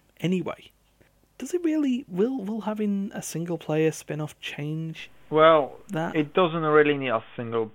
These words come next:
Speaker 2: player change. However, they could add some, like, more story to the actual game which we're having right now.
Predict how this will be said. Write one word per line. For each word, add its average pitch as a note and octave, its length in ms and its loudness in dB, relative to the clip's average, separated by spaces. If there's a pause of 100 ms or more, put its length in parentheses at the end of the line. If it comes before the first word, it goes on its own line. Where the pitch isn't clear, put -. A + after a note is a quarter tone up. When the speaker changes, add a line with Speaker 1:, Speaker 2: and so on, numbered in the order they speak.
(120)
Speaker 2:
player A#2 320 -2
change. - 420 -14
However, A#2 400 4
they A2 140 0
could B2 420 0
add A2 200 8 (120)
some, A2 160 -8
like, G#2+ 260 -2 (280)
more A#2 360 -2 (300)
story A2 440 -2
to - 80 -12
the A2+ 240 -4 (480)
actual A#2 440 -2
game A#2 240 -8
which A#2+ 200 -12
we're A#2+ 100 -10
having B2 220 -6
right B2+ 180 -8
now. F#3 280 -2